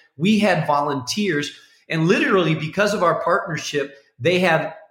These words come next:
re-, they have changed the whole way they distribute food, their whole approach to distribution of food in the city of Chicago because of the partnership.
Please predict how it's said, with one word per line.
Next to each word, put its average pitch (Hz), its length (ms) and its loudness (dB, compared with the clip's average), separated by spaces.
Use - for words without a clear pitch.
re-, 202 720 0
they 165 120 2
have 165 300 0
changed 156 800 -2
the 143 100 0
whole 196 300 2
way 185 160 2
they 156 140 0
distribute 139 560 -6
food, 131 340 0
their 127 100 0
whole 180 360 2
approach 165 360 0
to 127 60 -10
distribution 139 680 -4
of 123 80 -4
food 143 400 -2
in 147 100 -4
the 135 80 2
city 139 280 0
of 135 80 -2
Chicago 135 520 2
because 123 340 -2
of 120 60 -2
the 123 100 -2
partnership. 131 840 -4